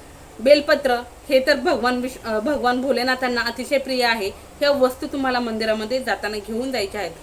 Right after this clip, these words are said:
ह्या वस्तू नाहीच भेटल्या तर फक्त एक तांब्याभर पाणी आणि फक्त तीळ जरी घेऊन गेला तरीही चालेल, काहीही हरकत नाही. तुमच्या इच्छाशक्तीनुसार तुम्हाला इतर जे साहित्य भेटेल ते तुम्ही घेऊन जाऊ शकता, परंतु उपायासाठी फक्त दोनच साहित्य महत्त्वाचे आहे, ती म्हणजे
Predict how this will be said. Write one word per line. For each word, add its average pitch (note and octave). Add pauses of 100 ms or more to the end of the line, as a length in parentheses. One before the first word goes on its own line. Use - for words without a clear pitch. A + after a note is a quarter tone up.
(200)
ह्या F4+
वस्तू F#4
नाहीच D#4
भेटल्या D4+
तर C4+ (100)
फक्त D4+ (480)
एक -
तांब्याभर D4
पाणी C4 (100)
आणि B3+
फक्त C4+
तीळ D#4 (140)
जरी C#4+
घेऊन B3+
गेला A3+ (200)
तरीही A3 (120)
चालेल, G3 (100)
काहीही G#3+
हरकत A3+
नाही. G3 (300)
तुमच्या D#4
इच्छाशक्तीनुसार C#4+
तुम्हाला C4
इतर B3+
जे C4+
साहित्य B3
भेटेल A#3+
ते A3+
तुम्ही A3+
घेऊन B3+
जाऊ C#4
शकता, A#3+ (320)
परंतु C4+
उपायासाठी C4
फक्त B3
दोनच B3
साहित्य A#3+
महत्त्वाचे A#3+
आहे, G#3+
ती C4+
म्हणजे A#3+